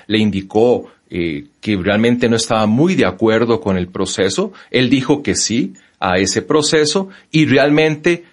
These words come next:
eh, a partir de esta inclusión de pornografía, el problema cada vez fue mayor. Esto los llevó a la destrucción de su matrimonio y los llevó cada vez más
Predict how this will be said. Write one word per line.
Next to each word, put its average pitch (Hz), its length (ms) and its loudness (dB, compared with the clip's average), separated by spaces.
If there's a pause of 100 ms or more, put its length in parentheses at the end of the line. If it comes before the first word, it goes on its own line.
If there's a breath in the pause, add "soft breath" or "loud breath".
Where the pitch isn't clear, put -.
(160 loud breath)
eh, 110 400 2
a 120 200 -2
partir 156 560 -2
de 110 240 2
esta 120 200 -2
inclusión 110 640 0
de 98 120 0
pornografía, 98 800 -2 (240 soft breath)
el 110 180 0
problema 117 420 0
cada 117 280 0
vez 110 200 0
fue 107 200 0
mayor. 101 560 0 (260 soft breath)
Esto 170 560 0
los 120 300 0
llevó 117 520 2 (120 loud breath)
a 107 100 0
la 104 120 2
destrucción 104 680 -2
de 135 200 2
su 113 180 -4
matrimonio 127 760 0 (240 loud breath)
y 127 120 0
los 120 180 0
llevó 117 400 2
cada 123 240 0
vez 131 240 0
más 123 400 0